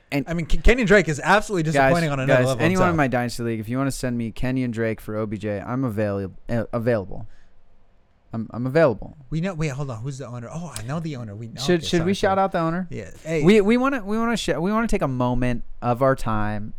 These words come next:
Speaker 1: to shout out a good buddy of ours that has helped with our audio.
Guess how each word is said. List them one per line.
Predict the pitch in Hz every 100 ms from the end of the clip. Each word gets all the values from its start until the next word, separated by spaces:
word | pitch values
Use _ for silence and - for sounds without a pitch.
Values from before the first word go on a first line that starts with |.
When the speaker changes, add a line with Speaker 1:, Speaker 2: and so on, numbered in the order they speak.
| -
Speaker 1:
to | 117
shout | - 131 139 139
out | 123 117 - - 113
a |
good | 98 127 180
buddy | 196 170
of | 170 151
ours | 151 147 143 139 - - -
that | 110 113 113
has | 120 -
helped | - 143 165 -
with | 160
our | 170 170
audio. | 139 127 117 113 110 113